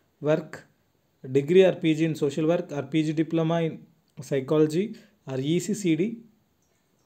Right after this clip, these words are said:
దాంతోపాటు టూ ఇయర్స్ ఎక్స్పీరియన్స్ అనేది అడిగారు. ఇవి ఒక ఐదు పోస్టులు ఉన్నాయి. ఏజ్ ట్వంటీ ఫైవ్ to థర్టీ ఫైవ్, ఫోర్టీన్ థౌజండ్ ఇస్తారు. నర్స్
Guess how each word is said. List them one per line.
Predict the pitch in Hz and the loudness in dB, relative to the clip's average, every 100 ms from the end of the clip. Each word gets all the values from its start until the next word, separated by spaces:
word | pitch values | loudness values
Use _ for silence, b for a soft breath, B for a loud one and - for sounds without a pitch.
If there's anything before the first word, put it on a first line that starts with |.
| _ _ _ 135 | _ _ _ -6
దాంతోపాటు | 147 156 156 151 208 | -2 2 0 0 2
టూ | 214 | 6
ఇయర్స్ | 208 208 | 6 4
ఎక్స్పీరియన్స్ | 175 - 156 160 | -4 -4 -4 -2
అనేది | 160 156 | -2 0
అడిగారు. | 147 143 156 220 - _ b b b b b _ | -2 0 -2 -4 -12 _ b b b b b _
ఇవి | 139 143 | -2 -2
ఒక | 143 | 0
ఐదు | 143 165 | 0 0
పోస్టులు | 190 185 - 185 | 0 -2 0 -4
ఉన్నాయి. | 180 190 190 | -2 -4 -2
ఏజ్ | 151 160 156 | 0 0 0
ట్వంటీ | 160 147 | -2 -2
ఫైవ్ | 151 151 | -2 -2
to | 151 | -4
థర్టీ | 147 151 | -4 -6
ఫైవ్, | 151 170 180 - - | -4 -6 -6 -12 -6
ఫోర్టీన్ | 139 156 151 | -4 -2 -2
థౌజండ్ | 143 147 | -2 -2
ఇస్తారు. | 147 151 156 165 240 B B B B | -4 -4 -4 -4 -8 B B B B
నర్స్ | 139 175 190 - | -2 -2 -2 -8